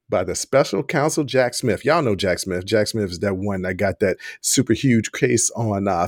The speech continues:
federal case on, on Trump for them, for them documents. Uh, he has spoken with Smith's team at least three times this year alone, okay, including once before a federal grand jury or jury.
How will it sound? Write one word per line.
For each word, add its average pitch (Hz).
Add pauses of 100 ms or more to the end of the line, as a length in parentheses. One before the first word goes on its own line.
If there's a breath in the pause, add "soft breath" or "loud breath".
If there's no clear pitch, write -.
federal 117
case 117
on, 104 (300 loud breath)
on 107
Trump 135
for 123
them, 104
for 131
them 98
documents. 135 (640 loud breath)
Uh, 120
he 127
has 143
spoken 156
with 131
Smith's 151
team 143
at 127
least 131
three 165
times 165
this 151
year 143
alone, 113 (420)
okay, 113 (340 loud breath)
including 170 (360)
once 135
before 135
a 113
federal 135
grand 120
jury 101 (200)
or 113
jury. 104